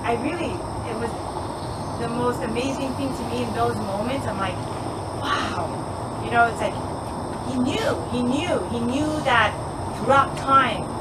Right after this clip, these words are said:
they would need some kind of a framework, whether they were Hasidus, Reform, Conservative. He knew there would need a framework to keep Jewish couples, Jewish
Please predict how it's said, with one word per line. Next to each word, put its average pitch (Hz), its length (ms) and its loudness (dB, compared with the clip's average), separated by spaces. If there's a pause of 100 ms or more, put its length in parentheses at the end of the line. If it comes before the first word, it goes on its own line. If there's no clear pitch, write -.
(220)
they 453 140 0
would - 200 -2
need 262 300 0
some 277 240 0
kind 269 200 0
of 214 140 0
a - 20 -2 (120)
framework, 233 560 0 (100)
whether 214 300 2
they 226 120 -2 (120)
were 180 160 0 (320)
Hasidus, 302 560 2 (560)
Reform, 254 640 2 (400)
Conservative. 262 680 2 (300)
He 269 80 0
knew 302 180 2 (140)
there 233 240 4
would 240 180 0
need 302 220 0
a 269 80 2 (160)
framework 277 580 2
to - 100 -4 (220)
keep 294 220 0 (340)
Jewish 247 400 0 (1040)
couples, 269 480 2 (240)
Jewish 233 160 0